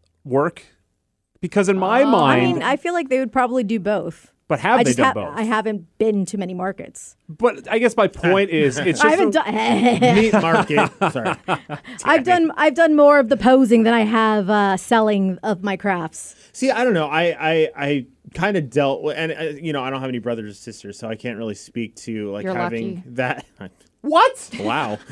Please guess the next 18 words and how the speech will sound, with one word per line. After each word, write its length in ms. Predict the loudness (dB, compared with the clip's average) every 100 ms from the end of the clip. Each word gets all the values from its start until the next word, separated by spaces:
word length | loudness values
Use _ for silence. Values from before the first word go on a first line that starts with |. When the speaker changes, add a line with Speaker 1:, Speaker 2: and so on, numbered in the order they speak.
| -14 -4
Speaker 4:
Uh, 240 | 0 2 2
I 160 | 2 2
don't 140 | 2
have 160 | 0 0
any, 140 | -2
I 100 | -2
can't 200 | -4 -6
speak 260 | -4 -4 -2
to, 120 | -2
like, 160 | -2 -2
having 260 | -4 -4
somebody 360 | -4 -4 -2 -4
that 420 | -4 -4 -4 -8
close 400 | -8 -6 -6 -10
to 60 | -12
me, 340 | -8 -8 -10
like, 300 | -8 -10 -10
start, 540 | -16 -8 -4 -4 -6